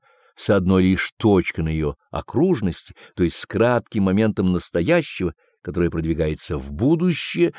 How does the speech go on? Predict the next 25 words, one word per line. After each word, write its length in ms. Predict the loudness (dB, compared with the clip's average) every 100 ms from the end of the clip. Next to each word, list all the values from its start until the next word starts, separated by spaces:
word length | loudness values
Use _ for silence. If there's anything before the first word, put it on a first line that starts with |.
| -10
в 120 | -6 0
данном 640 | 2 4 2 0 -2 0
месте 440 | 0 -2 -4 -8 -12 -14 _
и 140 | -2
в 100 | -2
данный 380 | 0 2 2 2
момент 360 | -2 -2 -4 -6
времени. 340 | -8 -8 -12 _ _ _ _ _ _ _ _ _
Таким 300 | -16 -4 0
образом, 400 | 2 2 -2 -6 -12 _ _ _ _ _
сознание 720 | 0 2 4 2 2 4 2
архата 640 | 2 -2 0 2 2 0 -2
поднимается 800 | -4 -4 -2 0 0 -2 0 0
над 360 | 2 0 0
временем 760 | -2 2 4 4 4 0 -6 -10 _ -14
и 80 |
его 220 | -10 -10 -10
фазами 540 | -8 -6 -4 -4 -6 _ _ _ _ _ _ -6
и 80 | 2
может 360 | 2 2 0
видеть 460 | -2 0 0 0 2
и 20 |
ощущать 680 | 0 0 -4 -6 -4 -2 -2
будущее 540 | -2 -2 -2 -2 -2
как 220 | 0 -2